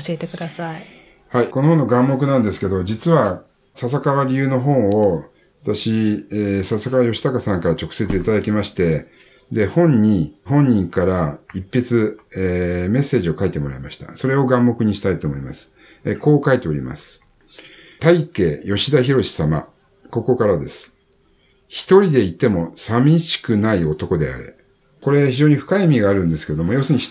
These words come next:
Speaker 2: 人でいても生きられる人間になってほしいってことなんですけども、ただ単に物理的にそういう意味じゃないんです。えー、男が男を貫き通すと、そこは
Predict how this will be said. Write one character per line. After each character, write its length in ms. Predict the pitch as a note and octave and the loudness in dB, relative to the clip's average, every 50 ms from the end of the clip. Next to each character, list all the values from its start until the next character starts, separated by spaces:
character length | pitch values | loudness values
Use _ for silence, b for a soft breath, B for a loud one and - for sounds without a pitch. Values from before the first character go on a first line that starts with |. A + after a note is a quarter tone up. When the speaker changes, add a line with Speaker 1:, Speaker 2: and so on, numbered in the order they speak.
| F#3+ G3+ | 2 2
Speaker 2:
人 80 | G#3+ F#3+ | 4 4
で 100 | E3 C3 | 2 0
い 80 | B2 | 0
て 160 | - - D#3 | 0 0 0
も 360 | C#3+ B2+ B2 A2+ G#2 F#2 F2 - - | 2 2 2 0 0 -2 -4 -8 -10
生 40 | B2 | -6
き 120 | - C3+ | -4 -2
ら 100 | C#3 C#3+ | 2 2
れ 60 | D#3 | 4
る 120 | D#3 D3 B2+ | 4 4 4
人 200 | A#2 A2+ A2+ A#2 | 2 2 2 2
間 180 | A#2 A#2+ A#2 A#2 | 2 2 2 2
に 60 | A2+ | 2
な 120 | B2 C3+ | 0 0
っ 60 | C3+ | -2
て 80 | - - | -2 -2
ほ 120 | A2+ G#2+ | -2 0
し 120 | G#2+ A#2 B2 | 0 0 -2
い 20 | A#2+ | -2
っ 20 | |
て 100 | A#2+ A#2 | -2 -4
こ 80 | G#2 G2 | -2 0
と 140 | A#2 B2 | 0 0
な 140 | A#2+ A2+ G#2+ | 0 0 0
ん 60 | G2 | 0
で 100 | F2+ F2+ E2+ | -2 -2 -4
す 80 | - | -4
け 80 | - F2+ | -4 -4
ど 80 | E2+ F#2 | -2 -2
も、 220 | G2 G2+ F#2 B B B B B _ | -2 -4 -4 B B B B B _
た 120 | - F#3+ | 0 2
だ 120 | F#3 E3+ C#3+ | 2 2 2
単 220 | - D3+ C#3+ C3+ | 2 2 2 4
に 280 | A2+ F#2+ F2 E2+ E2+ b b b b b b _ | 2 2 0 -2 -6 b b b b b b _
物 300 | - - A#2 B2+ B2+ D#3 | -6 0 0 0 2 2
理 80 | E3+ E3 | 0 2
的 180 | D#3+ E3+ D#3 E3 | 2 2 2 4
に 100 | D#3 D3 | 2 4
そ 140 | D3+ D3 | 4 4
う 20 | C#3+ | 4
い 40 | C#3+ | 6
う 20 | |
意 40 | C#3 | 4
味 60 | B2 | 4
じ 80 | G2+ F#2+ | 2 2
ゃ 40 | F2 | 0
な 140 | F#2 F2+ F2 | 2 2 0
い 40 | |
ん 60 | D#2 C2+ | 0 -2
で 100 | C2 C#2+ | -4 -10
す。 240 | - - - _ b b b b b b b b b b b b b | -12 -14 -16 _ b b b b b b b b b b b b b
え 240 | - G2 F#2+ F#2+ F#2 | -2 2 2 2 4
ー、 40 | F#2 | 2
男 380 | F#2+ F#2+ - C#3 - - E3+ | 0 0 -2 0 2 4 4
が 320 | D#3 C#3+ G#2+ F2 D2+ - - _ _ _ | 4 4 2 2 -2 -6 -12 _ _ _
男 440 | - B2 B2 - D3 - - D#3 C#3+ | -6 -4 0 0 -2 0 2 2 2
を 100 | A#2 - | 2 0
貫 440 | - - - B2+ B2+ B2 C3 C3 B2 | -2 -6 0 2 4 4 4 2 -2
き 100 | - - _ | -6 -10 _
通 220 | - C3 B2+ A#2 | 0 2 2 2
す 160 | - - - | 0 -4 -8
と、 200 | - F2 D#2+ D#2 | -6 -6 -6 -6
そ 140 | D2+ - - - | -6 -10 -10 0
こ 120 | - B2 | 2 4
は 300 | B2+ C3 A#2+ A#2+ - | 4 4 4 2 -4